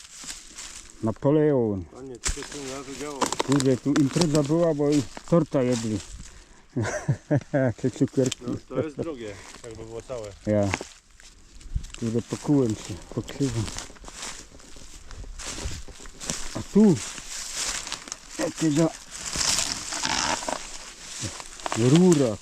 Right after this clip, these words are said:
Speaker 1: kurde. Tak zamykana. I tu zamknięto i tu.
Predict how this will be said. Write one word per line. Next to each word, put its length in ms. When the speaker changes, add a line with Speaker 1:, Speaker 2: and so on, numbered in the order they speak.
Speaker 1:
kurde. 720
Tak 200
zamykana. 680
I 40
tu 200
zamknięto 680
i 100
tu. 240